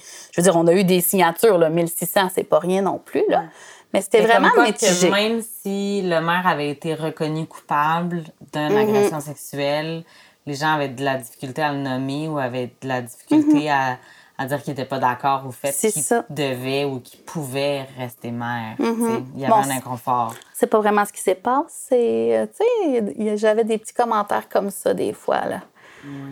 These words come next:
Speaker 1: Ensuite, quand la pétition est sortie, on a fait une conférence de presse ici avec des médias pour parler de ce qu'on faisait comme démarche. Puis ensuite, quand elle a terminé la pétition, on est monté avec,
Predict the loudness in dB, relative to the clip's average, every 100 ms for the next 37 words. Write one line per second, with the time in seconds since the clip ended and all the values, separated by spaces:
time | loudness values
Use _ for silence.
0 | 0 0 2 0 2 2 2 0 0 -2
1 | 0 -2 0 -4 0 0 0 0 -2 0
2 | 0 0 0 0 2 0 0 -2 -2 -4
3 | -6 -2 -2 0 -2 -2 -4 0 -2 -2
4 | -6 -2 -2 0 -4 -2 -6 -4 -2 -2
5 | -4 0 -2 0 -2 0 -4 0 0 2
6 | 0 0 -2 -4 -8 -6 -6 -8 _ _
7 | _ -20 -20 -20 -20 -6 0 4 2 0
8 | 0 0 0 _ -20 2 4 6 4 2
9 | 0 2 2 2 0 0 0 0 0 2
10 | 0 -4 -6 -4 -2 -2 -2 0 2 4
11 | 2 2 2 2 2 0 -2 0 0 0